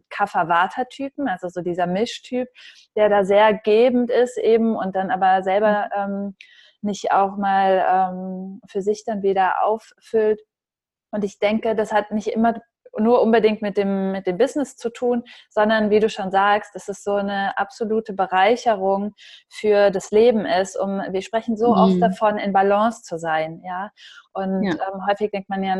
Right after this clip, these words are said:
Speaker 1: „Ja, ich bin aber ein Vata und deswegen mache ich das so und so“ oder „Ich bin Pitta und
Speaker 2: Ja.
Speaker 1: deswegen geht es nur so und so.“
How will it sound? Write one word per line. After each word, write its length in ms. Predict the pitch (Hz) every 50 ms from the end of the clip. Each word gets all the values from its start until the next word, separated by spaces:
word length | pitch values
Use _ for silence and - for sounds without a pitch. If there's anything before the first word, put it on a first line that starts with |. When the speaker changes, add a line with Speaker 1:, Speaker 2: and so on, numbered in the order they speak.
| 185 185
Speaker 1:
„Ja, 220 | 190 190 196 202 202
ich 100 | 202 -
bin 120 | - 202
aber 160 | 196 185 190 185
ein 140 | 180 175
Vata 380 | 185 190 202 208 208 214 208 196
und 180 | - 185 180 190
deswegen 440 | 185 185 - 190 185 180 180 180
mache 160 | 180 180 180 180
ich 80 | -
das 160 | - 180 -
so 100 | - 185
und 140 | 175 175 -
so“ 400 | - 262 269 262 262 262 247 -
oder 260 | 185 - 185 185 175 185
„Ich 100 | - _
bin 160 | - 185 180
Pitta 360 | - - 233 233 240 220 208 196
und 60 | 185
Speaker 2:
Ja. 60 | 185
Speaker 1:
deswegen 280 | 165 - 185 180 180 175
geht 160 | 196 185 196
es 120 | 180 -
nur 120 | 196 190 180
so 160 | 190 190 180
und 100 | 175 -
so.“ 280 | - 220 233 247 254